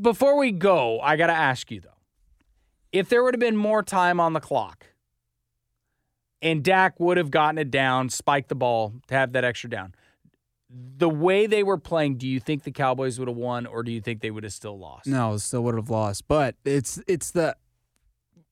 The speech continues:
Speaker 2: it's the giving them the opportunity to possibly win that game. It's the clock management. It's
Speaker 1: Which,
Speaker 2: putting your
Speaker 1: yes.
Speaker 2: team in the right position to at least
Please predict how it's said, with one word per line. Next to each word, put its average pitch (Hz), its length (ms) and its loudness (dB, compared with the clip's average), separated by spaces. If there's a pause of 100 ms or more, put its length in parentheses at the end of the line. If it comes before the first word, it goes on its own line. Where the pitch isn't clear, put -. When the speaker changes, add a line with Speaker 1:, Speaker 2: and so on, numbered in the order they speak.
(340)
Speaker 2:
it's 156 280 -6
the 156 140 0
giving 160 400 0
them 156 200 0
the 143 140 0
opportunity 131 840 0
to 110 80 0
possibly 123 600 -2
win 113 280 -2
that 110 220 -2
game. 110 360 -6
It's 113 200 -6
the 135 120 -2
clock - 340 -2
management. 127 580 -2
It's 117 200 -10
Speaker 1:
Which, - 340 -4
Speaker 2:
putting 220 240 6
your 214 200 2
Speaker 1:
yes. 170 160 -2
Speaker 2:
team 180 260 -2
in 165 120 -2
the 147 120 0
right 147 340 0
position 147 540 0
to 135 240 -2
at 135 180 -2
least 175 600 -2